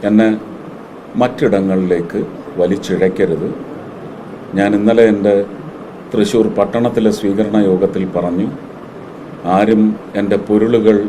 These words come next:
ഉരച്ചു നോക്കാൻ വരാൻ മുതിരരുത്. വേണമെങ്കിൽ ഞാൻ എൻ്റെ ഹൃദയം തരാം, ഉരച്ചോ വെട്ടിക്കീറി പരിശോധിക്കുകയോ എന്ത് വേണമെങ്കിലും ചെയ്തു. ഞാൻ ഇത്രയും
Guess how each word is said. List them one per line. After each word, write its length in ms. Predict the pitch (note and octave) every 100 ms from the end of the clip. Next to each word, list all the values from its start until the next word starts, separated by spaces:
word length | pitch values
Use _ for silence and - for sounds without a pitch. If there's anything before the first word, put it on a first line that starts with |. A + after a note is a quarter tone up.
| G2+ -
ഉരച്ചു 320 | G2+ G#2 G2+ G#2
നോക്കാൻ 380 | G2 F#2 G2 F#2+ F#2+ F#2 - - -
വരാൻ 280 | F2+ F#2 F#2 F2+ - - - - F2+
മുതിരരുത്. 500 | F#2 G#2 G#2+ G2 - - - - - - - - - - - - - F2+
വേണമെങ്കിൽ 500 | A2 B2 B2 A#2 A#2+ A2+
ഞാൻ 120 | A2 A2
എൻ്റെ 160 | G#2+ G#2
ഹൃദയം 380 | G#2 A2 C3 C#3+ G#2
തരാം, 260 | F2+ F2 D3+ - - - - - - - - G2
ഉരച്ചോ 440 | G2+ A2 - D3+ - -
വെട്ടിക്കീറി 580 | F#2 F#2 A2+ A2 A2+ G#2+ G#2 G#2
പരിശോധിക്കുകയോ 640 | G2+ G#2 A#2+ A#2 - F3 G#2+
എന്ത് 240 | F#2+ C3+ D#3+
വേണമെങ്കിലും 520 | B2 A2+ A2 G2+ G#2 - -
ചെയ്തു. 260 | F2+ E2 D2 - - - - - - - - - - - - - - - - - A2+
ഞാൻ 160 | D3+ F#3 - - C3+
ഇത്രയും 460 | C#3 F3 F#3 F#3